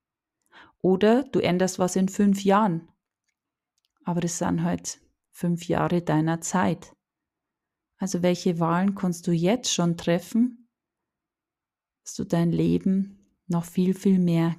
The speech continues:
genießen kannst? Und ich hab lustigerweise ganz viele Frauen in meiner Gruppe, in meiner, in meinem Coaching, die sagen, „Oh Gott, wenn ich das vor zehn Jahren schon gewusst hätte und drum sag ich's euch jetzt.“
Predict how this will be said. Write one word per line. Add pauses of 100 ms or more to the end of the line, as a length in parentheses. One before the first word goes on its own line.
genießen
kannst? (1500)
Und
ich
hab
lustigerweise (340)
ganz
viele
Frauen
in
meiner
Gruppe,
in
meiner,
in
meinem
Coaching, (720)
die
sagen,
„Oh
Gott,
wenn
ich
das
vor
zehn
Jahren
schon
gewusst
hätte
und
drum
sag
ich's
euch
jetzt.“